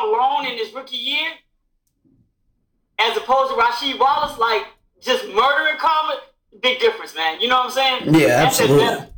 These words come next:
Speaker 1: Yeah, you catching Rasheed in his prime. In his prime.
Speaker 2: No, Rasheed's
Speaker 1: You know what I
Speaker 2: amazing.
Speaker 1: mean?
Speaker 2: One of my favorite players of all time. I love Rasheed, man. <laughs>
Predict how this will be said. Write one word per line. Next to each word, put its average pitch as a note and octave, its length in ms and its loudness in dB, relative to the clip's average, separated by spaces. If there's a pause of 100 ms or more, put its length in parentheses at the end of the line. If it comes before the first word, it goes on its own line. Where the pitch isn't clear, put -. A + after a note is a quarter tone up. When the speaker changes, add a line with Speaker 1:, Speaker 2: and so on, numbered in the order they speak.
(440)
Speaker 1:
Yeah, G4 100 2
you D#4 180 -2
catching - 280 0
Rasheed A3 420 0
in A3 160 2
his G3+ 120 -2
prime. - 1500 -6
In C4 160 2
his B3+ 220 0
prime. - 320 2 (880)
Speaker 2:
No, B2+ 240 0
Rasheed's G#3 560 2
Speaker 1:
You F3+ 60 4
know D#3+ 60 4
what F3 60 6
I - 20 4
Speaker 2:
amazing. D3+ 200 2
Speaker 1:
mean? - 0 - (100)
Speaker 2:
One C4 100 8
of G#3 100 6
my E3+ 60 -2
favorite G3 260 4
players F3 280 4
of D#3+ 60 4
all D#3+ 120 2
time. C#3+ 300 0
I E3 40 2
love E3 240 4
Rasheed, C3+ 420 -8
man. C#3 380 -8
<laughs> - 40 -6